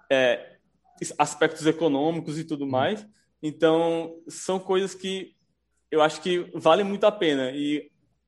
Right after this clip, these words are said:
Speaker 1: outra, outra parada que eu também me conecto, tô começando a me conectar, a questão do mercado digital, o mercado de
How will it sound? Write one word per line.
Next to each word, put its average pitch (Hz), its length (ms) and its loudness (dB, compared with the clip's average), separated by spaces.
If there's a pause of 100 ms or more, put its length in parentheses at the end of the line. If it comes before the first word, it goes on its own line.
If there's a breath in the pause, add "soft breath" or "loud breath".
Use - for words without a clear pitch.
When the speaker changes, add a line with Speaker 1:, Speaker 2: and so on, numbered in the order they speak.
(380)
Speaker 1:
outra, 180 300 2
outra 175 280 -2
parada 165 320 6
que 165 120 -6
eu 160 60 -2
também 156 500 -2 (380 loud breath)
me 147 100 -2
conecto, 160 400 0
tô 175 180 0
começando 190 500 2
a 214 40 2
me 196 100 0
conectar, 185 460 2
a 156 40 0
questão - 220 -6
do 165 80 -2
mercado 160 420 2
digital, 151 520 6
o - 20 4
mercado 131 400 0
de 131 420 -2